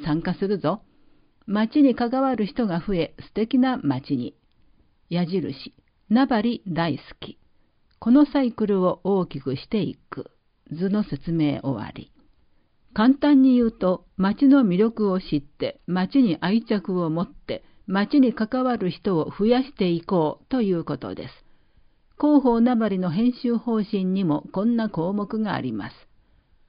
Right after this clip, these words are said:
ふるさとの香りがする広報誌へ。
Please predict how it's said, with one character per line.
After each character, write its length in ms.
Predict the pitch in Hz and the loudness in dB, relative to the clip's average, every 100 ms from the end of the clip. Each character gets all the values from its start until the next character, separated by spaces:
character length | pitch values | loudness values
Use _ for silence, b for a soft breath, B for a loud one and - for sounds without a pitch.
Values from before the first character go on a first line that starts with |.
| _ _ _ _ _ | _ _ _ _ _
ふ 180 | - 196 | -4 0
る 120 | 247 | 0
さ 180 | 220 196 | 0 -4
と 140 | 185 | -4
の 160 | 175 180 | -4 -4
香 200 | 180 226 254 | -2 0 0
り 140 | 254 | 0
が 140 | 226 | -2
す 160 | 202 214 | -2 -2
る 140 | 202 | -4
広 360 | 196 185 214 233 | -4 -2 -2 -2
報 240 | 254 196 | -4 -4
誌 280 | 135 - 113 | -8 -10 -8
へ。 180 | 73 | -8